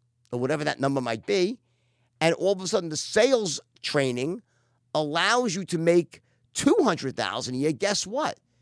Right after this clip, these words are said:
No, you won't do it. You'll actually work less. So you know what? Wow, I could actually use the sales training now, and I can make a hundred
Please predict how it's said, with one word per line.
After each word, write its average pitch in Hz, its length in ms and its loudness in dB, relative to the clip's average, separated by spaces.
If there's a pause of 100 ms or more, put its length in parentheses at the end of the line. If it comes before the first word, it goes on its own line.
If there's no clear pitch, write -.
(560)
No, 240 240 0
you 143 140 2
won't 190 240 0
do 349 200 4
it. - 140 -8
You'll 151 200 0
actually 180 480 0
work 165 360 2
less. 214 260 0
So 190 80 -2
you 190 100 -2
know 214 120 4
what? 320 200 2 (380)
Wow, 277 240 0
I 151 80 -2
could 156 180 -4
actually 185 320 0
use 190 300 -6
the 202 120 -4
sales 226 360 0
training 151 300 -2
now, 143 200 0
and 147 100 -2
I 156 40 0
can 165 120 -4
make 156 160 -2
a 120 140 -10
hundred 180 320 -4